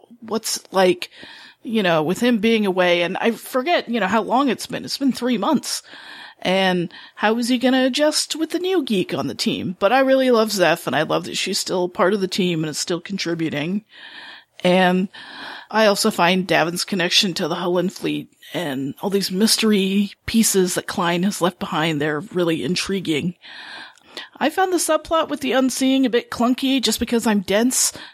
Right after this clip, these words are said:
and I'm like, "I don't get it. Who are these Unseeing, and how do they relate to this guy, and who's worshipping who?"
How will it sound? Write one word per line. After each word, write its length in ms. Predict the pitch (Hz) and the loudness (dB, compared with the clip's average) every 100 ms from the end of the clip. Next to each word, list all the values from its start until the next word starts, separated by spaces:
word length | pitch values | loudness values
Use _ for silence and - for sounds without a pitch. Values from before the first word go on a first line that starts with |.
| - | -6
and 140 | 202 | -2
I'm 100 | 196 | 0
like, 200 | 185 160 _ - | 0 -2 _ -8
"I 60 | 220 | -4
don't 160 | 254 240 | -2 0
get 160 | 247 | 2
it. 160 | 190 - | 2 0
Who 140 | 214 | 0
are 100 | 247 | 2
these 220 | 240 247 | 2 2
Unseeing, 560 | 240 233 - 240 240 247 | 2 2 2 2 4 2
and 100 | 202 | 2
how 80 | 214 | 0
do 80 | 226 | 0
they 160 | 240 | 0
relate 300 | 226 214 226 | 0 0 -2
to 80 | 247 | -4
this 220 | 202 - | -4 -6
guy, 300 | - 208 220 | 0 2 4
and 320 | 233 208 180 180 _ - - | 4 2 0 -4 _ -20 -8
who's 240 | 233 254 | -6 -6
worshipping 500 | 233 247 269 262 247 220 | -2 0 0 0 2 2
who?" 300 | 226 240 | 2 0